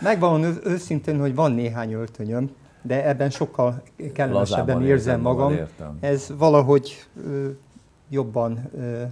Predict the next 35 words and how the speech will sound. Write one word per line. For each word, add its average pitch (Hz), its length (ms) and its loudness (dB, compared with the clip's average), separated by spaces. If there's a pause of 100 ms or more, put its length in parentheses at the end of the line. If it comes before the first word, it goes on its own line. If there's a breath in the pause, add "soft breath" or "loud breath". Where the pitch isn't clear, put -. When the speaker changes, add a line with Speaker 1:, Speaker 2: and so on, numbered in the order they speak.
(640 soft breath)
Speaker 1:
ö, 123 140 -4
illik 131 380 0
az 120 120 -4
én 127 120 -2
habitusomhoz, 120 920 -2
Speaker 2:
Mhm. - 80 -14
Speaker 1:
hogyha 139 240 -2
már 131 180 2
itt - 300 -8
képi 131 420 -2
megjelenítésről 120 840 -4
Speaker 2:
Aha. 117 140 -4
Speaker 1:
lehet 113 180 -6
Speaker 2:
Na 110 80 -4
most 104 120 -4
Speaker 1:
beszélni. 120 200 0
Speaker 2:
itt 120 80 -6
olyan, 110 260 0
olyan 113 240 -2
feelingem 95 480 -4
van, 101 160 -4
hogy 104 200 -4
a 87 200 -4 (140)
professzor 87 540 -6
úr, 85 160 -8
mert 82 180 -10
mint 80 220 -12
én, 101 220 -2
így 95 180 -8
vizsgáztatom 85 760 -6
az 80 580 -12
egyetemistákat, 98 920 2
a 147 60 8
nebulókat, 131 680 6
de, 135 220 8